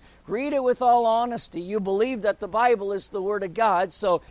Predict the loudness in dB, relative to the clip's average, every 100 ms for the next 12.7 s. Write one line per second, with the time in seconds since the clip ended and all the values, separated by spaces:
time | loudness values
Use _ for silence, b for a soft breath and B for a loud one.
0 | B -8 -8 -8 -4 -2 2 2 2 -6
1 | -4 -4 -2 -2 -2 -6 -10 -8 -10 -10
2 | -10 -8 -6 -4 -6 -4 -4 -2 0 0
3 | 0 -4 -8 -6 -2 0 2 4 4 2
4 | -2 -8 b b b b b _ -20 -12
5 | -6 -4 0 4 6 4 2 -2 -10 b
6 | b -2 2 4 4 0 b -8 -8 2
7 | 2 2 0 0 0 -4 -2 -2 -2 -4
8 | -4 -2 -2 0 -2 -2 -6 -10 -6 -4
9 | -4 -8 -16 -20 -20 _ b b b b
10 | -2 4 4 2 -6 -4 -2 0 2 0
11 | -2 -4 -4 -4 -6 -6 -6 -6 -6 -6
12 | -6 -6 -6 -2 2 2